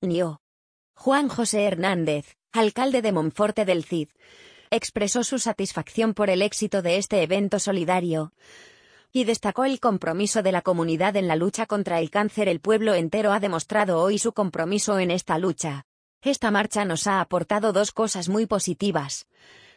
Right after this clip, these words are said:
Por un lado, la solidaridad, Monforte es un pueblo muy solidario y lo ha demostrado.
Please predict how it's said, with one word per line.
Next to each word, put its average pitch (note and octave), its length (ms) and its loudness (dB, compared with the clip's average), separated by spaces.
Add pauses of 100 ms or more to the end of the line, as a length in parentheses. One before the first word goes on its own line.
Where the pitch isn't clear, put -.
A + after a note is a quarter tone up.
Por G3+ 180 2
un G#3+ 220 2
lado, D#3+ 420 0 (160)
la A3 160 2
solidaridad, F3+ 720 0 (180)
Monforte G#3+ 580 0
es F#3+ 160 0
un G#3 160 2
pueblo G#3 360 2
muy G#3+ 180 2
solidario F#3+ 580 0
y F3+ 80 2
lo E3+ 140 4
ha F#3 100 4
demostrado. E3+ 800 0